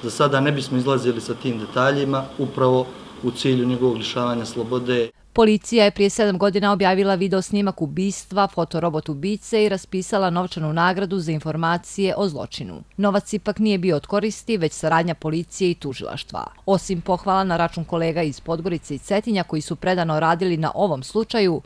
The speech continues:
Speaker 2: Bošković je posebnu zahvalnost uputio porodici ubijenog mladića.
Speaker 1: Bili dostojanstveni u svom bolu i, a, čekali strpljivo rezultate istrage koja je, evo, nažalost, trajala sedam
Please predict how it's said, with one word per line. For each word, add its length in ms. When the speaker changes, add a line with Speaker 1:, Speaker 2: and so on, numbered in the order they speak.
Speaker 2:
Bošković 480
je 60
posebnu 460
zahvalnost 640
uputio 480
porodici 680
ubijenog 400
mladića. 540
Speaker 1:
Bili 220
dostojanstveni 680
u 40
svom 360
bolu 380
i, 200
a, 420
čekali 420
strpljivo 460
rezultate 580
istrage 340
koja 200
je, 80
evo, 140
nažalost, 440
trajala 280
sedam 420